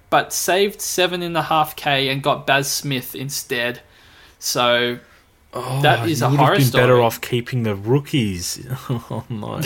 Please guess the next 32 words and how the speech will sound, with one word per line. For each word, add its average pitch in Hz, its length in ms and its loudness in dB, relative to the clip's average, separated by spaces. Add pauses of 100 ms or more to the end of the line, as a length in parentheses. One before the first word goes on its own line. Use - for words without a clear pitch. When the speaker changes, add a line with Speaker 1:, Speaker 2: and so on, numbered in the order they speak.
(100)
Speaker 1:
<laughs> - 140 -16
Speaker 2:
That's 180 840 -2
shocking. - 760 -2 (920)
Speaker 1:
It's - 100 -18
bad 117 220 2
luck. 127 280 -2 (1040)
Speaker 2:
Okay. 92 400 -6
Speaker 1:
So, 147 360 2 (340)
J 185 200 4
B, 160 260 2 (140)
we 170 100 2
did 214 240 -4
skip - 420 0
how 151 220 4
we 139 80 4
went 131 220 0
this - 180 -6
week. 127 500 -2
Um, 135 400 2
so - 160 -4
I'll 135 140 0
throw 185 200 -2
to 170 100 2
you. 123 320 0
How'd 160 200 -2
you 175 80 -2
go 139 140 2
this 120 180 -8
week? - 360 -14 (240)
Speaker 2:
Uh, 117 200 0
well, 110 360 2
I, 139 580 4